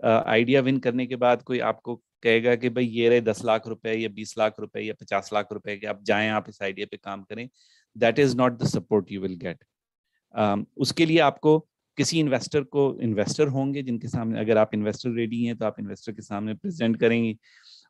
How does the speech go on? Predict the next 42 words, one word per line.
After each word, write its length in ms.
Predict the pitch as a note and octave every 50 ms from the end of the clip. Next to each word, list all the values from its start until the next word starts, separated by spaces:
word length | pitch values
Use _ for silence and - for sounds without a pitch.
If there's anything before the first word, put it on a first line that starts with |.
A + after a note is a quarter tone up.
| _ -
और 100 | C3 B2
फिर 180 | A#2+ - B2+ B2
वो 140 | A#2 A#2+
अगर 220 | A#2+ A#2 A2 A#2+ A2+
समझेंगे 500 | - - A#2 A2 G#2+ A#2+ B2 C#3 C3 B2
कि 60 | B2
आपका 280 | A#2 A2 - _ - G#2
आइडिया 260 | G2+ F#2+ G2 G2+ F#2+
अच्छा 180 | - - G#2
है, 60 | G2+ F#2+
तो 120 | - G2
आप 140 | G2 G2 - -
यकीनन, 420 | G2+ F#2+ G#2+ A2 A2+ A#2+ B2 A#2+ - _ _ _ _ _ _ _ _ B2
अम, 420 | A#2 A2+ A2 A2 G#2+ G#2+ G#2+ - -
उसको 380 | - A2+ - - B2 A#2+ A2+
उस, 380 | A2 - B2 A#2 - - - _ _ - -
उस, 340 | D3 C3 - - C3+ B2 A2+ - _ _ _ _ _
उसमें 260 | - B2 - C3+ B2+ A#2+
ले 160 | A2+ A2 G#2+
सकती 320 | G#2 A#2+ G#2+ - - A#2
हैं। 200 | A2+ A2+ A2+ A2+ - _ _ _ _ _
क्योंकि 200 | D3 D#3 D3 E3+
मुझे 480 | E3 D#3 D#3+ D3+ E3+ E3+ E3+ E3+ E3 - - _ -
पहले 220 | C3+ C3+ C#3+ E3
ये 120 | E3 D#3+
अंदाजा 340 | D#3+ D#3 C3+ C3 C3 B2+ D3
नहीं 140 | D3 D3 D3
था, 200 | C3 D#3 E3 E3
पाकिस्तान 580 | D#3+ - C3 B2 A#2+ B2+ B2+ - C3 A#2+ B2+ C3
के 100 | C#3+ C#3+
अंदर 180 | C#3 C#3 C#3
लोग 260 | B2+ B2+ C3 C3+ B2+
सपोर्ट 500 | - - C#3 A2+ - C3+ C3+ C#3+ D3+ -
का 140 | - - C#3+
मतलब 360 | C3 B2 A2 - C#3 C3+ B2+
सिर्फ 300 | B2+ - - D3+ C#3+ B2 - A#2
लेते 260 | A2+ A#2 A2+ - C3
ही 140 | B2 C#3+ E3
पैसों 340 | - A2+ G#2+ - - A#2+
से 140 | A2 - A2+
सपोर्ट 420 | G#2+ - G#2 - - A2 G2+ - -
हैं, 120 | G2+ G2